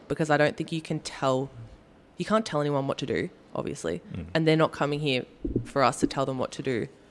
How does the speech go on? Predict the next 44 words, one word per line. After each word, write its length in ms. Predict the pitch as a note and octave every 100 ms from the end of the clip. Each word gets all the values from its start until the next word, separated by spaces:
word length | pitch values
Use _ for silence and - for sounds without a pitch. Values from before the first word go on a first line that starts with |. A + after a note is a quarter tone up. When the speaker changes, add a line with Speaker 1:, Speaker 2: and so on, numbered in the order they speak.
| - _ - - - -
Speaker 1:
like, 180 | C#3 - -
lifestyle-wise. 720 | A2+ C#3 - - - - -
So 220 | - B2
I 100 | C3
think 300 | C#3+ C3+ -
you've 200 | - D#3
gotta, 380 | D3 C3+ A#2+ - -
yeah, 160 | C#3
figure 280 | - D#3 D#3
out 140 | C#3+
together 340 | - D3+ C#3+ C#3+
what 320 | C3 A#2+ -
they 160 | B2+ C#3
wanna 240 | D3+ E3
do, 280 | F#3 A3+ G#3+
what, 260 | D#3 D3+ -
how 280 | D3+ D3 C#3+
often 380 | C#3 D3 C#3+ C#3+
they 100 | C3+
kind 220 | - C3+
of 80 | C#3
wanna 160 | C3+
be 180 | C3 D3
there, 260 | C#3+ C#3+ C#3
what 200 | - C#3
they 100 | D3+
actually 220 | C#3+ - D#3
wanna 160 | C#3+
improve 420 | B2+ C#3 D#3+ D3+
on, 220 | C#3 B2+ C#3 - - - - -
and 100 | D#3
then 120 | C#3+
you've 140 | C3+
kinda 180 | D3+ C3+
gotta 140 | C3
be 80 | B2+
like, 200 | D2+ -
"Okay, 220 | - A2 F#2
if 160 | -
you 120 | E3
wanna 180 | F3 F3
improve 340 | B2+ C#3+ D3+ C3
your 100 | C3
sport, 380 | - C3+ A#2